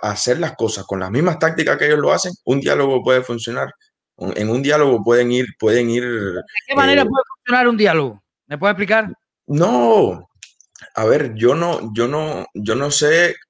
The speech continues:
Speaker 1: porque tampoco soy como un, no soy un historiador, no soy un estratega militar, no, no, no, no tengo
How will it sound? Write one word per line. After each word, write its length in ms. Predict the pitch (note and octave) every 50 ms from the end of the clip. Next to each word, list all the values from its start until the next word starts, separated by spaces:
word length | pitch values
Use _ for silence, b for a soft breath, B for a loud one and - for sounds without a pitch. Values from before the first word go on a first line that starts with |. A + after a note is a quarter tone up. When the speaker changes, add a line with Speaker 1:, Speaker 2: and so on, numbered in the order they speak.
| _ _ _
Speaker 1:
porque 380 | - A2 G#2 - G#2 G2+ G2 F#2
tampoco 460 | - G2+ G#2 G2+ - A#2 A2+ B2+ B2+
soy 240 | - C3 B2+ C3 A#2+
como 240 | - A#2+ A2+ A2+
un, 200 | A#2 A#2 A2 G#2+
no 100 | A2 A2
soy 180 | G#2+ - A2+ A2
un 140 | A2+ A#2 A2
historiador, 760 | G#2 - - G2 F#2+ G2 G2+ A2 C3 D#3 E3+ F3+ F3 F3 E3 -
no 240 | A2 G#2 G#2 G2+ G2+
soy 260 | - - G#2 G#2 G#2
un 140 | G#2 G2+ G2+
estratega 480 | G2+ - G2+ G2 F#2+ G#2 G2+ G2+ G2+
militar, 560 | G2 G2 F#2+ G2 F#2+ - B2+ C3 C3 C#3 C3+
no, 280 | C#3+ A#2 G#2 G2+ G2 G2
no, 260 | G2+ G2+ G#2 G#2 - -
no, 300 | G#2 G#2 G#2 G#2 G2+ G2
no 180 | G2+ G#2+ G#2
tengo 360 | - A2+ A2 A2 A2 A2 G#2